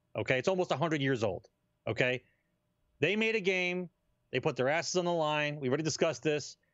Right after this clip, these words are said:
They barely made it. They came out from the dead. They sold well. They got their more, <laughs> they got their houses back, and they moved on with their lives. It was a great game.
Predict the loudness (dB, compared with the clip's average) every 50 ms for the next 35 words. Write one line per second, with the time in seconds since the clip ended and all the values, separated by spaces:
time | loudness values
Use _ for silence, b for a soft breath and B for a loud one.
0 | _ _ -2 -2 -2 -2 -4 -2 0 0 2 2 0 0 0 0 0 0 0 0
1 | 0 -2 -4 -6 _ _ _ _ -4 -4 -4 -2 0 0 0 2 2 2 0 0
2 | 0 0 0 0 2 2 2 2 2 0 -2 -4 -8 -12 _ _ _ _ _ _
3 | -4 -4 -2 -2 -2 0 0 2 2 2 0 2 2 2 2 2 2 0 -2 -4
4 | -10 -14 _ _ _ _ _ -2 0 0 0 0 0 0 0 2 2 2 2 2
5 | 0 0 0 0 0 -2 -2 -2 0 0 0 0 0 -2 -2 -2 0 0 0 0
6 | 0 0 -2 -4 -4 -8 -14 -20 -20 b b b b b b -2 0 0 2 2
7 | 0 0 2 2 2 2 2 0 0 0 0 0 2 2 2 0 0 -2 -4 -4
8 | -2 -2 -2 -2 -2 -2 0 0 2 0 0 -2 0 0 0 0 -2 -6